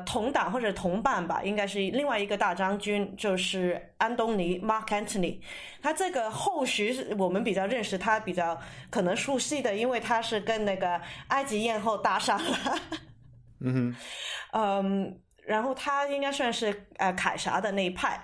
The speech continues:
Speaker 1: 然后另外一派呢，就是布鲁图斯的那一派。但是其实虽然布鲁图斯是牵头人，但是说服他去做这个阴谋的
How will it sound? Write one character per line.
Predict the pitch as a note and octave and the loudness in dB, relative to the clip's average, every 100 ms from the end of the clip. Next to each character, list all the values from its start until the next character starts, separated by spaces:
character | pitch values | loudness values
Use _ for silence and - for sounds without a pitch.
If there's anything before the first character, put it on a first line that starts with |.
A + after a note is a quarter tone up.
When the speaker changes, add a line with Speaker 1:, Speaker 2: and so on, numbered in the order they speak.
| - - - | -14 -20 -4
Speaker 1:
然 | A3+ | -2
后 | E4 | 0
另 | F4+ F#4 | 0 2
外 | C#4+ | 2
一 | A#3 | 0
派 | B3 C#4+ B3 | -2 0 2
呢， | G3 F3+ | 2 0
就 | F#3 G3+ | 0 0
是 | G3 - F#3+ F3+ E3+ E3+ - - - | 0 0 2 2 0 -4 -12 -20 -6
布 | E4 C#4 | 0 2
鲁 | F#3 | 0
图 | F#3 F#3+ | 2 0
斯 | - D#4+ | 2 0
的 | B3 | 0
那 | F#3 D#3+ | 0 -2
一 | |
派。 | - G3+ - - - | 0 0 -2 -10 -8
但 | - | -4
是 | D#4 C#4+ | -2 -2
其 | D4+ | -2
实 | D#4+ | -2
虽 | F#4+ F#4+ | 0 0
然 | E4+ | 0
布 | E4 | 0
鲁 | A3 | 0
图 | F3 G3+ | 0 -2
斯 | G#3 | -2
是 | C4 B3 | -2 -2
牵 | - D4 D4+ | -2 0 -2
头 | D4 F#3+ | 0 0
人， | F#3+ F3 F#3 | 2 0 2
但 | B3 | 0
是 | B3 A#3+ - _ _ - - - | 0 -4 -8 _ _ -20 -14 -8
说 | - F4+ F4 | -2 2 2
服 | F4+ G#3+ A3 | 0 0 -2
他 | - C4+ C#4 | 0 0 2
去 | - C#4 A3+ | 0 -2 -2
做 | D#4 C#4+ | 0 0
这 | A3+ | 0
个 | G#3+ | 0
阴 | G#3 A#3+ C4 | 0 0 2
谋 | G#3+ E3+ | 2 2
的 | F3+ E3+ | 0 -2